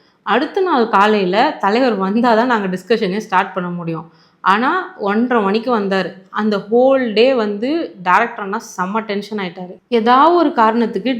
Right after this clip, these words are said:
டெய்லி டைரக்டர் அண்ணா கிட்ட அவன் திட்டு வாங்கிட்டே தான் இருந்தான். அப்படி திட்டு வாங்கும் போதெல்லாம் இப்படி கையை கட்டிட்டு இப்படியே கீழே குனிஞ்சிட்டு, "ஆமா, நான் தப்பு தான் பண்ணிட்டேன்னு" பாவ மன்னிப்பு கேட்குற மாதிரி வந்து ஆஜராயிருவாங்க.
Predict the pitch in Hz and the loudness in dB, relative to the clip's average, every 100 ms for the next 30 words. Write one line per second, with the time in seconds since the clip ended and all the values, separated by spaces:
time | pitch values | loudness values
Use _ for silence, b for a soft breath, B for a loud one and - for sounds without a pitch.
0 | 180 208 214 247 269 294 214 208 226 226 | 0 2 2 2 2 2 2 0 0 -2
1 | 196 185 170 175 240 214 202 180 202 196 | -2 -2 -2 -2 0 0 -2 0 0 0
2 | 190 185 185 196 196 175 170 - 226 254 | -2 -2 -2 -2 -2 -4 -8 -6 -6 -6
3 | - - 311 - 392 269 226 320 320 254 | -4 0 0 2 2 6 6 6 4 4
4 | 208 202 262 - 220 196 214 226 247 202 | 4 4 4 0 -2 2 6 6 6 4
5 | 247 226 185 226 240 226 226 226 202 190 | 4 6 10 10 10 6 4 2 -2 -2
6 | 190 247 - B B B 208 214 214 202 | 0 0 0 B B B 4 4 4 2
7 | 190 202 196 226 220 220 190 196 185 196 | 0 0 0 2 2 2 0 0 -2 0
8 | 208 226 226 190 226 247 226 202 175 185 | 0 -2 4 6 6 6 2 0 -2 -2
9 | 175 175 180 208 208 185 196 240 185 196 | -2 -2 0 0 0 0 2 2 2 0
10 | 202 190 170 170 165 160 | -4 -6 -4 -4 -6 -8